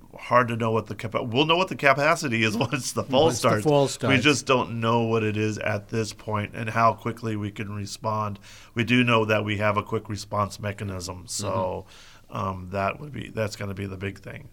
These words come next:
Speaker 2: Great. What's required, Brianna? What's required from students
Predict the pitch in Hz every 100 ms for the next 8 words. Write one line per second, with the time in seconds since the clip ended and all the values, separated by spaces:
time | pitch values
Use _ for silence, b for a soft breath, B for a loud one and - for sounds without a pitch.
0 | - 92 - B B - 175 220 214 185
1 | - 160 151 151 127 104 110 110 113 123
2 | 139 110 - 139 131 123 - 123 - 127
3 | 117 117 113